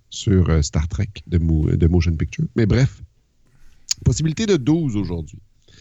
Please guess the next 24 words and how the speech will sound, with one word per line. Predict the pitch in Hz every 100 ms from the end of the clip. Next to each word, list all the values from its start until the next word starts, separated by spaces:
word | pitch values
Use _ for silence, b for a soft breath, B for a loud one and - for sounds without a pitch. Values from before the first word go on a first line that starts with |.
| b b b b b b b _ _ _ _ _ _ _ _ 113
Le, | 127 135 139 139 139 135 -
là, | 110 113 90 71
j'ai, | 73 80
j'ai, | 76 92 82
j'aurais | 92 92
dû | 98 104 95
faire | 101 101 95
mes, | 85 82 82
euh, | 78 73 73 - - - - 90
mes | 87
recherches | 82 80 110 95
un |
peu | 82 87
mieux | 87
que | 82
ça. | - 117
Mais | 143
bref, | 131 143 180 b b b b b b b b b _ _ _ _ _ _ _ _ _ - 113
la | 110 120 170 202
ville | 117 110 143 143 101 80 - _ _ _ _ _ _ _ _ _ _ _ _ _ _ -
weird | 107 113 160 175 139 90
de | 69 65 90
ce | - 92
film-là, | - 127 123 95 82 78 76